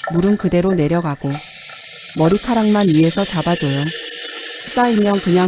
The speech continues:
버리면 끝입니다. 제가 쓰는 건 고정 댓글에 링크 남겨둘게요. 여러 개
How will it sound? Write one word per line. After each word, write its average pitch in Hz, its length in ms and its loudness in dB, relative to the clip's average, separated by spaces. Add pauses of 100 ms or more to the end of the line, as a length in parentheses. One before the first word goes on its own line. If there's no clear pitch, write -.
버리면 160 400 4
끝입니다. 170 560 0 (1000)
제가 180 240 2
쓰는 202 340 4
건 139 120 0 (920)
고정 214 260 2
댓글에 185 440 0
링크 165 340 2
남겨둘게요. 156 760 2 (1000)
여러 165 220 2
개 214 140 0